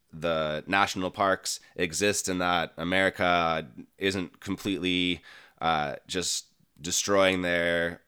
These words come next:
the beauty that exists in their country. Like, these are good things, and they're things that were established in law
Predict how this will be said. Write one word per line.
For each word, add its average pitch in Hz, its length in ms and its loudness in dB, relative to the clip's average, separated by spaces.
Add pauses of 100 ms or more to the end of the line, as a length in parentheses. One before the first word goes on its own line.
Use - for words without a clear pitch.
(260)
the 78 200 -8
beauty 92 320 -4
that 87 180 2
exists 85 460 -2
in 85 80 -4
their 82 160 -2
country. 92 500 -2
Like, 80 300 -4 (260)
these 127 200 4
are 120 60 4
good 107 220 2
things, 104 340 2
and 95 140 -2
they're 87 140 0
things 90 280 -2
that 85 220 0
were 82 380 0
established 85 640 0
in 87 120 -4
law 80 340 0